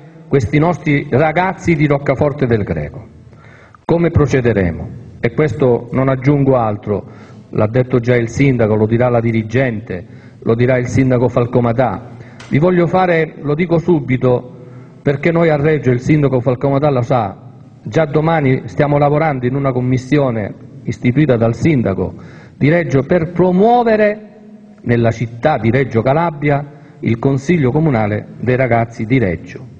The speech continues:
Stiamo facendo un bel lavoro. Io da Roccaforte, diceva Mimmo, volevo lanciare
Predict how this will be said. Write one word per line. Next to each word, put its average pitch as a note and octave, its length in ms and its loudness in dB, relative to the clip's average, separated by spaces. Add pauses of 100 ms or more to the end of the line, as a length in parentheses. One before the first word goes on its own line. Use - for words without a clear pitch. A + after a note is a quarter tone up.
(280)
Stiamo F#3 280 0
facendo E3 400 0
un C#3+ 80 0
bel C#3 140 2
lavoro. F2 460 -2 (640)
Io G3 180 2
da E3+ 160 2
Roccaforte, D3+ 720 0
diceva C3+ 340 0
Mimmo, A#2+ 280 2
volevo D#3+ 320 2
lanciare D3 680 -2